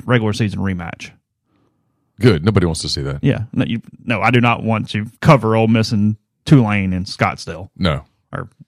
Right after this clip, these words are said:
Speaker 1: Glendale or whatever the hell is that.
Speaker 2: That bowl does a really good, I've only, well, it was, it was twenty-something years ago, but they did a fantastic job with media.
Speaker 1: Yeah, so your options are, 'cause what, what, what, it's rose and sugar are the playoffs.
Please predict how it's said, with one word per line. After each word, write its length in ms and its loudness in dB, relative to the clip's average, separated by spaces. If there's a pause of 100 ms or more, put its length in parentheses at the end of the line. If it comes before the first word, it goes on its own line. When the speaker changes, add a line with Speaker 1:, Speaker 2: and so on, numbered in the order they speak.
(140)
Speaker 1:
Glendale 380 -4
or 120 -6
whatever 240 -6
the 60 -6
hell 260 -10
is 60 -20
that. 220 -16
Speaker 2:
That 180 2
bowl 140 4
does 160 0
a 80 -4
really 240 -4
good, 180 -14 (320)
I've 140 4
only, 140 4
well, 260 -6
it 80 -6
was, 180 -6
it 40 -4
was 120 -4
twenty-something 400 0
years 160 2
ago, 240 -6
but 140 -10
they 80 4
did 180 2
a 40 -4
fantastic 580 -4
job 240 -4
with 140 -10
media. 340 -6 (300)
Speaker 1:
Yeah, 160 2
so 140 0
your 180 4
options 540 2
are, 680 0 (340)
'cause 120 2
what, 120 4
what, 160 6
what, 140 0 (1700)
it's 160 0
rose 420 6
and 120 8
sugar 500 2
are 40 -2
the 80 -4
playoffs. 680 -4